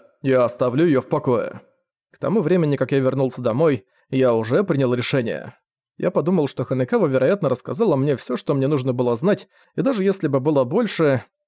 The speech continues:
если бы она узнала, что мы с Синдзюгахарой собираемся встретиться с Кайки днем,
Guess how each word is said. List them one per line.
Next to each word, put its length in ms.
если 340
бы 160
она 180
узнала, 400
что 160
мы 140
с 80
Синдзюгахарой 580
собираемся 580
встретиться 440
с 60
Кайки 280
днем, 400